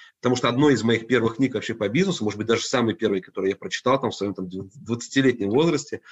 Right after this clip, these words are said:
вот, а, когда сам начинал там делать свои, как бы, первые шаги, была книга «К черту все, берись и делай». «Screw it, let's do it»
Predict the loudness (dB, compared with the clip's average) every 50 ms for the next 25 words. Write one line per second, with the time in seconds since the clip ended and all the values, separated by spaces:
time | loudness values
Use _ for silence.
0 | -20 -20 -20 _ _ _ _ -4 -2 0 2 4 4 4 4 2 0 -6 -10 -8
1 | -6 -4 -2 -2 0 0 0 0 0 0 0 -2 -2 -2 0 0 0 0 0 0
2 | -2 -2 -2 -2 -2 -4 -6 -4 0 0 0 0 -2 -4 -6 -4 -4 -6 -6 -4
3 | -2 -2 -2 -2 -2 -2 -2 -2 0 2 2 2 2 0 -2 -14 -20 -20 -18 _
4 | 0 2 4 4 4 4 4 4 2 0 0 0 2 4 4 4 4 4 2 2
5 | 0 -2 0 2 2 2 0 -4 -6 -4 0 0 0 2 2 0 0 0 -2 -2
6 | -4 0 2 2 2 0 -2 -10 -14 _ _ _ -16 -10 -4 2 4 6 6 6
7 | 6 4 2 2 2 2 2 2 2 2 0